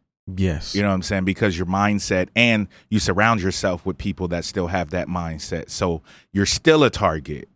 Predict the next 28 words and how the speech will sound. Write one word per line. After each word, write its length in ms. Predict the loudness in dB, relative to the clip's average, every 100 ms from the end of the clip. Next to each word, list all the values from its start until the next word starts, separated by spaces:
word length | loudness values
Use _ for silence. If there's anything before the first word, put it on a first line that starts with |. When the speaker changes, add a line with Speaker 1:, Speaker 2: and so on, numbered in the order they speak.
| _ -2
Speaker 2:
no 100 | 2
Speaker 1:
Yeah. 60 |
Speaker 2:
matter 340 | 4 2 2 0
if 220 | -2 0
you 220 | 2 2
physically 600 | 2 2 4 2 0 0
leave, 400 | 2 0 0 0
as 180 | -2 -2
if 140 | -4 -2
you 80 | 2
don't 220 | 2 2
mentally 440 | 0 0 -2 -2
leave 260 | 0 0 0
and 80 | 0
you 80 | 0
don't 200 | -2 -4
change 720 | -4 -2 -2 -2 -2 -6 -14 _ _ _ _
how 160 | 2 2
you 440 | 2 2 2 2 -2
approach 420 | -2 2 0 0
life, 300 | -2 -2 -2
the 100 | -2
way 120 | 0 0
that 180 | 0 -6
you 80 | -4
think 180 | -2 -2
about 300 | -2 -2 0
life, 320 | 0 0 -2